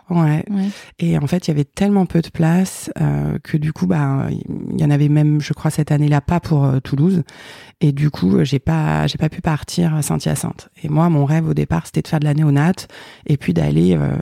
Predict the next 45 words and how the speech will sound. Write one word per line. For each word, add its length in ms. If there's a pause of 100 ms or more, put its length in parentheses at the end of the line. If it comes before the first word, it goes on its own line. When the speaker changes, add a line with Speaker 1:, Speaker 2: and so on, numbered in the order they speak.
(160)
Speaker 1:
au 100
Canada 480
expérimenter 680
un 100
petit 160
peu 160
le, 220 (440)
le 320
système, 520
euh, 220
là-bas. 260 (920)
On 60
m'en 120
avait 160
dit 120
beaucoup 300
de 60
bien 360
et 80
je 80
pense 160
que 80
ça 180
correspondait 500
complètement 640
à, 140 (380)
à 120
l'idée, 560
peut-être 320
au 40
fantasme, 540
hein, 120
que 120
je 120
m'étais, 340 (760)
je 120
m'étais 480
faite 500
de, 200
euh, 440 (540)
de 140
la 100
pratique 380
en 100
équine. 300